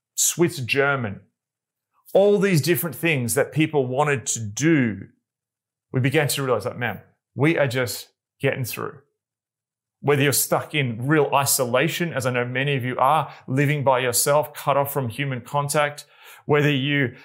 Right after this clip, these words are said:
are in a share house with a bunch of people and you're trying to get on your work call and there's different people walking into different rooms and everyone's eating up the bandwidth and you just need a break,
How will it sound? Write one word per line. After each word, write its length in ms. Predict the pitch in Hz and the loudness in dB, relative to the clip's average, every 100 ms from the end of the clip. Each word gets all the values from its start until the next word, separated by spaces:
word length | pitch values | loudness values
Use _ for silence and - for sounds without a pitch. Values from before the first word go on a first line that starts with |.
| _ 135 | _ 2
are 340 | 135 123 107 - | 4 2 -2 -8
in 100 | 131 | -4
a 40 | 123 | -2
share 420 | - - 151 147 | 0 0 0 2
house 280 | 151 147 143 | 2 0 0
with 100 | 123 | -4
a 40 | |
bunch 400 | 107 143 135 - | 0 0 0 -4
of 120 | 120 | -8
people 340 | - 160 147 139 | -6 -6 0 0
and 80 | 127 | 0
you're 80 | |
trying 240 | 113 151 143 | -2 0 0
to 60 | |
get 100 | 139 | 0
on 100 | 135 | -2
your 120 | 131 127 | -2 -2
work 340 | 135 151 143 | 2 2 0
call 240 | - 151 139 | -2 0 0
and 80 | |
there's 60 | 127 | -2
different 260 | 139 139 156 | -2 0 0
people 220 | 139 127 | 0 2
walking 340 | 139 151 151 | 2 2 0
into 160 | 131 139 | -4 -4
different 280 | 131 131 120 | -4 -6 -2
rooms 300 | 156 151 127 | -2 -2 -4
and 120 | 123 | -2
everyone's 560 | 135 143 160 160 151 | 0 2 4 2 0
eating 180 | 143 151 | -2 -2
up 140 | 147 - | -2 -2
the 80 | |
bandwidth 640 | 104 131 139 151 139 160 - | -4 -2 0 0 0 -2 -2
and 140 | 139 | -2
you 60 | 143 | 0
just 180 | 139 147 | -2 0
need 100 | 131 | 0
a 60 | |
break, 680 | 107 98 117 131 160 165 - | 0 -4 0 2 2 -2 -12